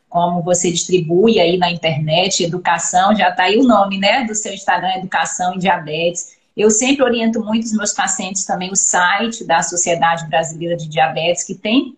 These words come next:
a parte do profissional, mas tem a parte para o, o público leigo, porque é uma informação de qualidade e confiável que pode ter. E, e como você falou da minha formação, né, isso é muito importante mesmo, porque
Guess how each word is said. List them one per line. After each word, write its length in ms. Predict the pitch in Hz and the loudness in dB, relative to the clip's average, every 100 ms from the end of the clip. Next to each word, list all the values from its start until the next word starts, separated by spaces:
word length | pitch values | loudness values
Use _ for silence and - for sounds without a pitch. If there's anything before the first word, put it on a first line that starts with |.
| _ | _
a 120 | 180 | -2
parte 440 | 180 180 165 - 175 | 0 0 0 -2 -2
do 200 | 190 214 | -2 0
profissional, 720 | 214 208 - 170 160 170 196 | -4 -4 -4 -2 0 2 0
mas 180 | 190 - | -4 -6
tem 140 | 190 | -4
a 80 | 190 | -4
parte 400 | - 175 190 190 | 0 0 0 -4
para 380 | - 185 226 233 | -4 0 0 0
o, 100 | 202 - _ _ _ 202 | -4 -6 _ _ _ -8
o 120 | 208 | -8
público 720 | - 196 233 214 208 208 196 | -8 2 2 4 0 -2 0
leigo, 720 | 180 170 180 190 185 220 226 - _ - | 0 2 4 2 2 0 0 -6 _ -2
porque 240 | 175 - | 0 2
é 60 | 175 | 2
uma 160 | 180 | 2
informação 560 | 185 180 170 175 - 175 | 0 0 2 0 -2 -6
de 100 | 175 | -2
qualidade 800 | 180 170 170 165 170 180 170 175 | 0 0 0 0 2 0 -2 -6
e 100 | 165 | -6
confiável 720 | - 185 - 165 156 170 170 | -6 -6 -2 0 2 2 0
que 140 | 170 165 | -8 -10
pode 400 | - 165 160 160 | 0 0 0 -4
ter. 460 | - 160 175 180 - - _ - | -6 -2 0 -2 -12 -20 _ -8
E, 580 | 185 202 208 202 - | -4 -2 -2 -8 -10
e 60 | 190 | -4
como 240 | 208 240 | 2 4
você 320 | 226 247 233 226 | 4 4 2 2
falou 580 | 208 185 185 196 - _ | 0 0 -4 -6 -10 _
da 160 | 185 185 | -2 0
minha 300 | 190 190 185 | 0 -2 -2
formação, 1000 | - 185 180 160 - - 180 202 196 160 - | 2 2 2 0 0 2 4 4 2 -2 -6
né, 300 | 175 185 196 | -2 0 0
isso 160 | 196 208 | 0 -2
é 100 | 190 | 0
muito 280 | 214 247 254 | 2 4 6
importante 720 | 240 202 202 170 170 170 165 | 6 4 0 -2 -2 -4 -2
mesmo, 440 | 170 196 196 185 | 2 4 4 0
porque 1000 | - 180 - 180 175 175 170 165 160 - | -2 -2 0 2 6 6 6 4 2 -6